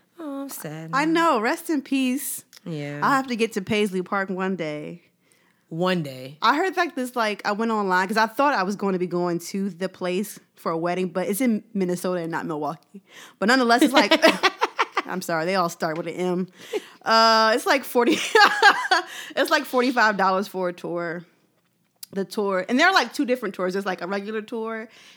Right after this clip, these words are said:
Speaker 2: and there's, like, a V I P tour where you can get, like, the V I P tour. You can, like, see the actual studio and see, like, other stuff in the, in the, in
Speaker 1: Hmm.
Speaker 2: the, in the house. And I think that one's, like, three hours long, where the regular tour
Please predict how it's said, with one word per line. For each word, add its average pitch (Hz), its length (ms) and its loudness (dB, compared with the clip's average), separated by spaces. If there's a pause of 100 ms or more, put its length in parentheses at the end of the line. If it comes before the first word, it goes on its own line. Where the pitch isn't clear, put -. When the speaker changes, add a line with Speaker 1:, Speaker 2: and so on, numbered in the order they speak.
Speaker 2:
and 180 120 -4
there's, 180 140 -2
like, 175 140 -6
a 165 80 -10
V 196 260 -4
I 160 120 -4
P 208 240 -4
tour 214 460 -4
where 190 140 -4
you 180 80 -4
can 190 140 -4
get, 180 160 -8
like, 170 200 -12
the 180 80 -6
V 196 200 -4
I 185 80 0
P 202 200 -10
tour. 190 280 -8
You 180 160 -8
can, 165 460 -8 (440)
like, - 460 -10
see - 280 -10
the - 140 -8
actual 147 480 -14
studio 226 920 -10
and 175 120 -6
see, 180 160 -8
like, 170 160 -10
other 160 200 -8
stuff 175 340 -6
in 175 180 -6
the, 165 260 -12 (600)
in 170 220 -6
the, 160 260 -10 (200)
in 359 100 -4
Speaker 1:
Hmm. 381 60 0 (200)
Speaker 2:
the, 139 60 -8
in 185 80 -6
the 180 80 -4
house. 180 280 -2
And 202 80 -2
I 220 60 2
think 220 240 -4
that 214 160 -2
one's, 190 220 -6
like, 165 120 -10
three 180 200 -8
hours 160 280 -6
long, 160 220 -8
where 165 120 -8
the 165 100 -8
regular 190 460 -4
tour 165 460 -8